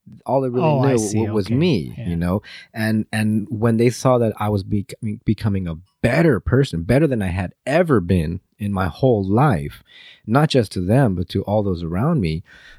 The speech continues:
Speaker 1: um, they were like, "Well, there's gotta be something to this Aetherius Society. You know, he, he's becoming a better person." So then it become, they were becoming tolerant, respectful,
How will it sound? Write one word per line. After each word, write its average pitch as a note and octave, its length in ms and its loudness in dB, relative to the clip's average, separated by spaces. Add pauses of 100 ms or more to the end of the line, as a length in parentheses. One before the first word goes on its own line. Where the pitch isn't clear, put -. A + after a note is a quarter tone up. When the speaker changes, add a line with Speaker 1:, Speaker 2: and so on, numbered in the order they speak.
Speaker 1:
um, G2 420 0 (240)
they A#2 120 2
were A#2 80 0
like, A2+ 260 -2
"Well, - 280 0 (260)
there's B2+ 160 2
gotta F3 220 2
be A2 80 4
something E3 480 0
to D#2+ 200 -2
this C#2 360 -6
Aetherius E2+ 400 -2
Society. D#2 640 2 (180)
You F2 140 -2
know, F2 180 0
he, B2+ 140 2
he's B2+ 180 -2
becoming B2 240 2
a - 20 -2
better A#2+ 220 2
person." D3+ 380 0
So C#3+ 140 2
then F#3+ 120 2
it G#3+ 60 2
become, D#3+ 400 0 (320)
they C#3 100 4
were D3+ 100 4
becoming C3 720 -2
tolerant, C3 640 2 (300)
respectful, D3 880 0